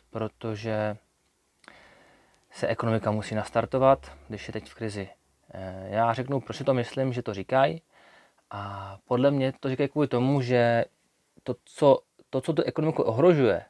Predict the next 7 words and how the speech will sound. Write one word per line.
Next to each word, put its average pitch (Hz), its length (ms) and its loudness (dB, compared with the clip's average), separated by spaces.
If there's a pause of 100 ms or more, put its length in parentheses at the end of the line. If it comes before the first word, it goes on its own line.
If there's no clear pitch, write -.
(760)
teď, 117 340 4 (120)
není 117 420 -2 (140)
samotný 123 380 -4
koronavirus, 117 680 0 (260)
ale 104 460 2 (460)
státní 120 300 2
opatření, 117 680 -6